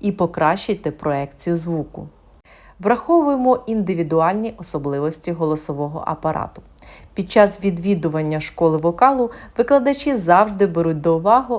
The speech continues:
анатомічні особливості кожного учня.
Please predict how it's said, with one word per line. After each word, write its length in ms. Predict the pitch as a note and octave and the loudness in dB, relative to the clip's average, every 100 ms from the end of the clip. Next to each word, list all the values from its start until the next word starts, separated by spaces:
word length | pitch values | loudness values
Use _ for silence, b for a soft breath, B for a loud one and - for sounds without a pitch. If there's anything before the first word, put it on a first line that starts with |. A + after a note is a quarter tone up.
| - | 0
анатомічні 920 | F3+ E3+ D#3 D#3+ D3+ D3+ G3 - A#3 - | 0 2 -4 -4 -4 -4 -8 -6 -8 -6
особливості 800 | E3+ - C#3+ C#3+ D3 F3+ - - | -6 -6 -4 -4 -4 -6 -8 -6
кожного 500 | - D3 D#3+ E3+ - | -6 -6 -4 -4 -2
учня. 440 | G3+ F3 - | -4 -4 -8